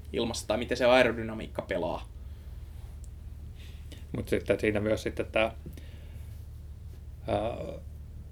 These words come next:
Speaker 2: melankolia, että siinä lopussa,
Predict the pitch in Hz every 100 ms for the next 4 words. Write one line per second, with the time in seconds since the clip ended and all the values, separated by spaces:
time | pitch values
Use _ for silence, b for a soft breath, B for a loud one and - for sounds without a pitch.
0 | - 160 143 139 123 110 110 104 110 101
1 | - 104 - 110 98 - - B B -
2 | 120 113 107 - -